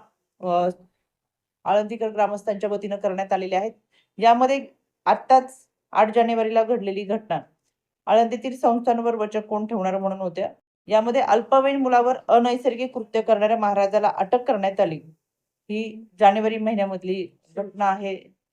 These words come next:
आपल्या सगळ्यांना याबाबत माहितीच आहे. अशा अनेक प्रकारचे गुन्हे इथल्या जे स्वतःला हवा प-, बुवा म्हणून घेणारे आहेत त्यांच्यावरती दाखल करण्यात आले.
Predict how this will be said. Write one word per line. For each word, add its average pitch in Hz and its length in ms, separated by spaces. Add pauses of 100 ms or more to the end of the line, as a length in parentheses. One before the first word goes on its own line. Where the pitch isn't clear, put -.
आपल्या 175 280
सगळ्यांना 180 560 (100)
याबाबत 170 360
माहितीच 185 380
आहे. - 380 (460)
अशा 196 300
अनेक 226 260 (100)
प्रकारचे 226 640 (220)
गुन्हे 196 380 (440)
इथल्या 190 500 (720)
जे 202 60
स्वतःला 214 420
हवा 214 340
प-, 196 260
बुवा 196 260
म्हणून 190 280
घेणारे 180 380
आहेत 180 240
त्यांच्यावरती 180 560
दाखल 175 280
करण्यात 165 400
आले. 139 140